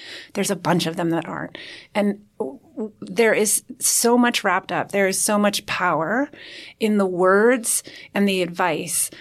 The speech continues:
that a medical professional gives a woman during pregnancy and postpartum in her most vulnerable time, especially with the first, where she just wants to do everything right and she will do whatever that person says.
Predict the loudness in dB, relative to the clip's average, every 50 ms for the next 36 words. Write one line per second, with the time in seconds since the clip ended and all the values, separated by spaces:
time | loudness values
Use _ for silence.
0 | -20 -12 _ -2 0 0 2 0 0 0 0 2 0 0 0 -2 -4 -2 -4 -8
1 | -4 -2 -2 -2 -2 -2 -2 -2 -4 -4 -4 -4 -6 -4 -2 -2 -2 -2 0 0
2 | 0 2 2 2 2 2 0 0 0 0 0 0 -2 -2 -4 -2 -2 -2 -2 -2
3 | -4 -4 -4 -4 -4 -4 -6 -6 -6 -8 -4 -2 0 0 0 0 0 -2 -2 -2
4 | -2 -2 -2 -2 -4 -4 -6 -6 -2 -2 -2 0 0 -2 -2 -2 -2 -2 -4 -4
5 | -4 -2 0 0 0 -2 -2 -2 -2 -2 -2 0 -2 -2 -2 -4 -2 -2 -4 -4
6 | -2 -2 0 0 0 0 -2 -4 -2 0 0 0 0 0 -2 -2 -4 -4 -6 -6
7 | -4 -4 -4 -4 -2 -2 -2 -4 -2 -2 -2 -2 -2 -4 -4 -4 -6 -4 -2 -2
8 | -2 -2 -2 -2 -2 -2 -2 -2 -2 0 0 0 0 -2 -2 -4 -4 -4 -4 -4
9 | -6 -4 -2 -2 -2 0 -2 -2 0 -2 -2 -4 -6 -8 -6 -6 -4 -4 -4 -4
10 | -4 -4 -4 -4 -6 -4 -4 -4 -4 -4 -8